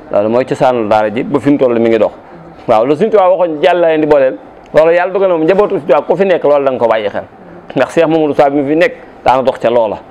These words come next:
Speaker 2: Bi fi Sëñ Fallu nekkee daana dox ca loola. Di jël tiraanga yi ñuy am di ko indi daaray kaamil. Cheikh Abdoul Ahad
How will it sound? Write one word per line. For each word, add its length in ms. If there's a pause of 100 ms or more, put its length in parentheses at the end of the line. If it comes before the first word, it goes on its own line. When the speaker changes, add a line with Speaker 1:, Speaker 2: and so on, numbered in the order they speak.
(100)
Speaker 2:
Bi 120
fi 120
Sëñ 80
Fallu 220
nekkee 380
daana 220
dox 180
ca 100
loola. 260 (280)
Di 120
jël 200
tiraanga 340
yi 120
ñuy 100
am 120
di 60
ko 140
indi 160
daaray 260
kaamil. 280 (680)
Cheikh 160
Abdoul 260
Ahad 200